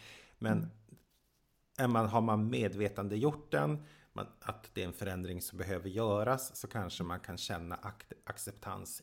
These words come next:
Speaker 1: i nuet. Och då tänker jag tillbaka när vi hade våran psykoterapeut Maria Modi
Speaker 2: Eller hur?
Speaker 1: Kjellberg på besök, som också pratade om acceptans
Speaker 2: Ja.
Speaker 1: för att må bra.
Speaker 2: Mm.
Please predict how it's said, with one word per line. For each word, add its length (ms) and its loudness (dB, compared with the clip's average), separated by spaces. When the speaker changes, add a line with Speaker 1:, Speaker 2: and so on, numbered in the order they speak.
Speaker 1:
i 380 -8
nuet. 500 -4
Och 60 -4
då 60 -4
tänker 320 -2
jag 60 -4
tillbaka 400 -6
när 140 -8
vi 60 -10
hade 260 -8
våran 320 -8
psykoterapeut 1120 -8
Maria 460 -8
Modi 140 -4
Speaker 2:
Eller 100 6
hur? 120 4
Speaker 1:
Kjellberg 360 2
på 120 -6
besök, 400 -8
som 160 -2
också 280 -4
pratade 460 -2
om 200 -4
acceptans 1120 -4
Speaker 2:
Ja. 160 8
Speaker 1:
för 360 2
att 340 -2
må 360 -4
bra. 540 0
Speaker 2:
Mm. 280 2